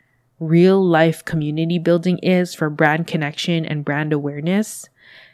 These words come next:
Speaking on that further, one brand whose community building I've admired from Time is The Hundreds. I don't even live in L A, but I know Bobby Hundreds has an annual food festival.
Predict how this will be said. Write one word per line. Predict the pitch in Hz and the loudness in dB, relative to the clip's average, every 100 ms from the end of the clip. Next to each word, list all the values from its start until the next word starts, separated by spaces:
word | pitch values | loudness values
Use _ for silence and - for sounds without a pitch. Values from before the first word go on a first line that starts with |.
| _ _ _ _ | _ _ _ _
Speaking | - - - 196 - 240 - | -12 -2 4 4 4 0 0
on | 175 175 | 0 0
that | 160 135 - _ | -2 -4 -10 _
further, | _ _ 220 277 240 160 143 180 262 302 _ _ _ - | _ _ 6 8 8 4 2 2 2 0 _ _ _ 2
one | 175 233 | 6 6
brand | 208 165 165 170 | 4 4 2 2
whose | 170 - | 0 0
community | - 165 165 175 170 170 | -2 -2 0 0 0 0
building | 151 156 160 160 | 2 2 2 0
I've | 160 160 - | 0 -2 -2
admired | 160 160 160 151 | -2 0 0 -2
from | 147 - 151 175 | -6 -2 0 2
Time | 180 - 170 160 147 | 0 -2 0 0 -2
is | - 147 | -4 -4
The | 156 | -6
Hundreds. | - 160 143 147 175 - - _ _ _ _ _ | -4 -6 -4 -4 -4 -6 -16 _ _ _ _ _
I | 165 | 0
don't | 175 202 | 4 4
even | 202 185 | 4 4
live | 160 160 | 2 2
in | 170 | 2
L | 160 147 | 2 0
A, | 151 180 | 2 0
but | 160 151 - | 2 0 0
I | 151 | -2
know | 147 151 160 165 170 175 170 _ _ _ _ _ | -4 -4 -2 0 0 -2 -6 _ _ _ _ _
Bobby | 175 190 202 | 6 8 6
Hundreds | 175 180 180 180 180 175 | 4 2 4 6 6 4
has | - 156 | -2 -4
an | 160 | -4
annual | - 165 160 151 | -2 -2 0 -4
food | 147 - 233 | -2 0 2
festival. | - 226 214 - 220 190 208 208 208 208 220 | 4 2 2 0 0 2 2 4 4 2 2